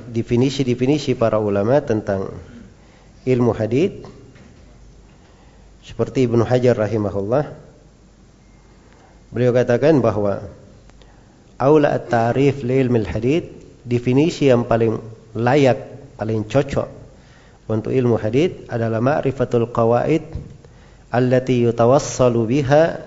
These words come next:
ila ma'rifati halir rawi wal marwi. Itu definisi Ibnu Hajar.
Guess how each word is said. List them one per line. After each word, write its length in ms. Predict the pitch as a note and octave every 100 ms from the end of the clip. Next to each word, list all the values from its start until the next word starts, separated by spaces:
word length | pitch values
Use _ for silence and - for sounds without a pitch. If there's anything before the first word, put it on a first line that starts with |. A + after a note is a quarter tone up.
| - - -
ila 240 | A#2 A#2
ma'rifati 720 | B2+ D3+ C3 C3 B2 A#2+ D3+ -
halir 400 | C3+ C#3 C3+ B2
rawi 480 | A2+ B2+ D3+ E3
wal 240 | C#3 A#2+ A2+
marwi. 320 | A2 A2 G#2+ - - - - - - - _ _ _ - -
Itu 160 | G#2+ B2
definisi 480 | A#2 C3 C#3 C#3
Ibnu 320 | A#2 A2+ - -
Hajar. 480 | A#2+ G2+ F2+ -